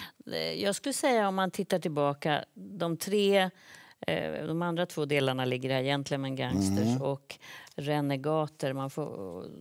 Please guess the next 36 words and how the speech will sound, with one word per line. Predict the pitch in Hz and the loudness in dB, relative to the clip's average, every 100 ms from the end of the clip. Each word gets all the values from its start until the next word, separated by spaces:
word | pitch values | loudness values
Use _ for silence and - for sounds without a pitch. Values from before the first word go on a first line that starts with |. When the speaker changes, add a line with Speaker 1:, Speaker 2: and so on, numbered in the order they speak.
| - | -12
Speaker 1:
så | - 175 | -10 0
tänker | 196 160 156 | 0 2 2
jag | 147 | 2
så | 160 | 2
här, | 143 | 2
att | 143 | 2
det, | 160 | -2
du | 160 185 | 0 0
är | |
egentligen | 233 180 151 180 | 2 2 2 0
en | 190 | -2
politisk | - 226 165 175 - - 339 - | -4 -2 0 -2 -4 -6 -6 -6
författare. | - - - _ - 58 - - - - - | -8 -8 -8 _ -6 -4 -8 -12 -12 -14 -6
Speaker 2:
Ja, | - 139 | 4 8
jag | 147 147 | 8 8
följde | 202 180 | 6 8
ditt | 170 170 | 6 4
samtal | - 185 156 160 | 6 4 6 6
med | 156 156 | 6 8
Jan | 156 156 | 8 6
Guillou | 156 185 185 | 6 8 6
och, | 160 147 143 - - | 6 4 4 0 4
eh, | 147 143 110 90 78 113 92 85 | 6 8 6 2 0 0 0 0
är, | 139 131 90 139 | 4 4 4 4
är | 127 | 2
f-, | - - - - - - 58 - - - | -2 -10 -12 -16 -14 -10 -10 -8 -12 -6
tycker | 139 131 | -2 2
att | 131 - | 2 6
han | 127 151 | 6 6
uttrycker | 139 139 131 139 | 4 2 2 4
det | 131 | 6
väldigt | 131 123 117 | 6 4 2
väl, | 101 143 185 | 4 6 6
vad | 156 151 | 4 4
som | 151 | 4
hänt | 139 123 113 110 - | 6 6 4 0 -12